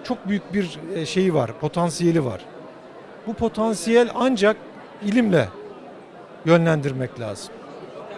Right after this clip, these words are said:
Cehalet bizi, e, maalesef, e, bataklıktan kurtaramaz. Biz ancak ilimle muasır medeniyet seviyelerini yakalayabiliriz. Ama ahlakı da ihmal etmemek lazım.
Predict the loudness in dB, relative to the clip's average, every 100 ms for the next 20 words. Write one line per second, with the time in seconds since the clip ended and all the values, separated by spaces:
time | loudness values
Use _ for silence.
0 | -8 4 8 8 8 6 2 -2 0 -2
1 | -2 -8 -14 -8 -4 -2 2 4 2 0
2 | -2 -4 -18 -18 -18 -18 -12 -6 -2 2
3 | 2 4 0 -2 0 0 -2 2 4 4
4 | 0 -4 -4 0 2 2 2 0 -4 -4
5 | 0 0 0 0 2 2 2 0 2 2
6 | 2 0 0 0 2 2 0 -2 -6 -8
7 | -10 -16 -18 -10 0 2 4 6 4 4
8 | 0 -2 -6 -12 -14 -14 -16 -8 -2 2
9 | 2 2 -4 0 2 6 6 6 4 4
10 | 2 0 2 4 2 0 -4 -4 -4 -6
11 | -6 -8